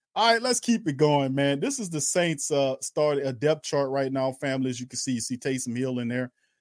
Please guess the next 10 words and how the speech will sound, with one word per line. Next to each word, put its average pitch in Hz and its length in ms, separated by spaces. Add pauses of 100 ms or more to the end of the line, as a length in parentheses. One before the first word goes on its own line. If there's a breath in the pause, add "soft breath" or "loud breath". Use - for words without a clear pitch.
(120)
uh, 107 180
Trevor 120 280
Simeon's 127 500
back 127 320
up, 131 220
and, 117 120
of 110 120
course, 135 280
Elvin 139 320
Kamara 135 680